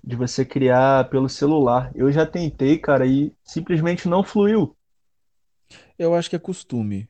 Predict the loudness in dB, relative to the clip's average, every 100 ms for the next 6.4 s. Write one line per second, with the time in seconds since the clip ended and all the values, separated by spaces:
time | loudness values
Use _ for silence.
0 | -8 -6 -4 -4 -4 -2 -2 -2 -2 -2
1 | -4 -4 -6 -6 -6 -6 -6 -6 -8 -8
2 | -10 -8 -8 -10 -8 -6 -6 -6 -6 -6
3 | -6 -6 -6 -6 -6 -6 -8 -8 -12 -8
4 | -8 -6 -8 -10 -8 -10 -12 -14 -10 -10
5 | -8 -10 -10 -12 -12 -10 -10 -10 -8 -6
6 | -6 -8 -12 -16